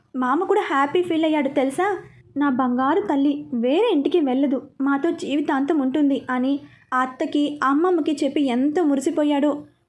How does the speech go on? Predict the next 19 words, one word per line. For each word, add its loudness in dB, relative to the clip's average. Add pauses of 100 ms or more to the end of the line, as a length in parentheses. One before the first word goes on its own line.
(160)
నేను 0 (160)
ఆనంద 2
బాష్పాల 0
సాక్షిగా -2 (200)
ఆ 0
క్షణాలు -2 (140)
నాలో 0
పదిలం 2
చేసుకున్నాను. 0 (480)
ఇక -2
తరువాయి 0 (100)
నీకు 0
నచ్చడం, 0 (260)
అది 0
అతిపెద్ద 0
ఎగ్జామ్ 0
తెలుసా 0
నీకు? 0 (340)
కుట్టి -4